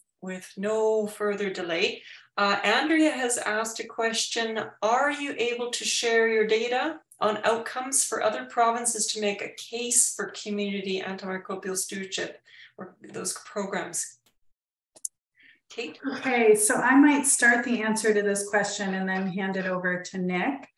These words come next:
Speaker 2: Um, I think some of what I talked about with cost savings, those papers are published, and I think that is a compelling reason, um,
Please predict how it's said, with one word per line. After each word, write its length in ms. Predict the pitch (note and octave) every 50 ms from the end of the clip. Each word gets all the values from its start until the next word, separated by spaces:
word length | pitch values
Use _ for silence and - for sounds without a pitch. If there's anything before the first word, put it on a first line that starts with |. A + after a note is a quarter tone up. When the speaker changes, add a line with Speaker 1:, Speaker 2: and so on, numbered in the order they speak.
| _ - - - _ - _ _ _ _ -
Speaker 2:
Um, 540 | A3 G#3 G3+ G3+ G3+ G3 G3 F3 - - - - -
I 140 | A3+ A#3 A#3+
think 220 | B3+ B3+ B3 A#3+
some 420 | - - - - B3+ B3 A#3+ A#3+
of 280 | B3+ B3+ B3+ A#3+ B3 -
what 200 | G#3 A3+ A3+ G#3+
I 120 | A3 G#3+
talked 340 | A3 - - G#3+ G#3 G#3 A3
about 220 | G#3+ G#3 F#3+ - F#3+
with 200 | G3+ - - -
cost 380 | - G#3+ G#3+ A3 A3 - -
savings, 720 | - G3+ F#3 F#3 F#3 F#3 F#3 F#3+ G#3+ A3 A3+ A3 - -
those 640 | - G#3+ G3+ G3+ G3+ G3+ G3+ - - - - - _
papers 420 | - G#3 G#3 G3 - G3+ G3 F#3+ G3
are 200 | F#3 F3+ - -
published, 640 | - G3 F3+ F3 F3+ F3 F#3+ B3+ D4+ - - - -
and 120 | A3+ G3+
I 100 | F#3+ F#3
think 220 | F#3 - G3+ F#3+ -
that 160 | G3 F#3+ F#3+
is 120 | F#3+ F#3 F#3
a 80 | F#3+
compelling 920 | F3+ - - F#3+ F#3 - - - - G3 F#3+ F#3+ F#3 F3+ F3+ F#3 F#3 F#3 - - - _ _ _ _ _ _
reason, 680 | G3 G3 G3+ G3 G3 F#3+ G3 F#3 F3+ F3+ F#3 F#3 F3+ - G#3
um, 480 | F#3+ F3+ F3 F3 E3+ E3+ E3+ E3 E3